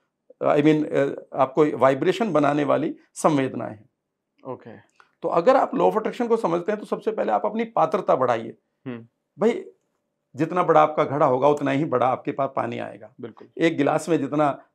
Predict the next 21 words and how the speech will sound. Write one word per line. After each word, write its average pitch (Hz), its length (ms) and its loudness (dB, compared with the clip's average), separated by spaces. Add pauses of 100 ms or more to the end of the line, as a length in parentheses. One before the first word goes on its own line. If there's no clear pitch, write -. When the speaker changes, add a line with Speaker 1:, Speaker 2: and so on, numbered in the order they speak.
(280)
Speaker 1:
I 135 120 4
mean, 139 320 0
अ, 131 260 -2
स्पेस 160 380 -2
है, 160 40 2
उतना 156 160 -2
ही 160 60 0
तो 160 120 -2
पानी 123 280 -6
आएगा। 113 340 -10
Speaker 2:
बिल्कुल। 113 280 -16 (600)
Speaker 1:
कई 143 140 2
बार 135 340 2 (280)
अगर 156 260 6
मेरे 147 240 2
पास 170 180 0
जगह 123 260 0
ही 202 120 2
नहीं 139 220 0
है, 120 180 -6 (380)
तो 165 220 -8